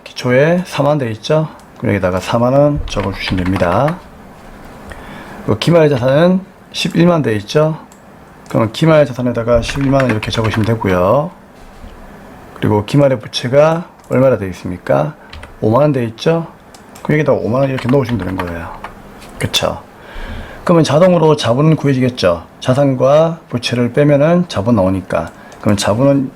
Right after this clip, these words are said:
기초의 자본이 오만 원이고, 기말의 자본은 얼마입니까? 네, 육만 되겠죠. 그럼 여러분들은 이건 알 거예요. 어차피 여기 있는 이 기초자본이 기말에 가가지고 증가하게 되면은 뭐다? 이익 나오잖아요.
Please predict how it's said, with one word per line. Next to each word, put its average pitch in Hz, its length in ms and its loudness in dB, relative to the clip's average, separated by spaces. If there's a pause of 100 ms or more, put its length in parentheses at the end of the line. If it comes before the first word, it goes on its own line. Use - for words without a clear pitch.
기초의 139 360 0
자본이 131 460 2 (100)
오만 107 200 2
원이고, 135 640 0 (520)
기말의 135 360 2
자본은 135 840 0
얼마입니까? 107 840 0 (300)
네, 90 240 -4
육만 123 260 2
되겠죠. 90 460 -4 (1800)
그럼 151 120 4
여러분들은 160 360 4
이건 196 200 4
알 139 160 4
거예요. 147 600 4 (180)
어차피 151 600 2
여기 165 180 4
있는 156 240 2
이 156 100 2
기초자본이 107 920 0
기말에 156 320 4
가가지고 101 840 0
증가하게 170 600 2
되면은 110 380 2
뭐다? 123 480 0 (180)
이익 117 200 4
나오잖아요. 95 720 0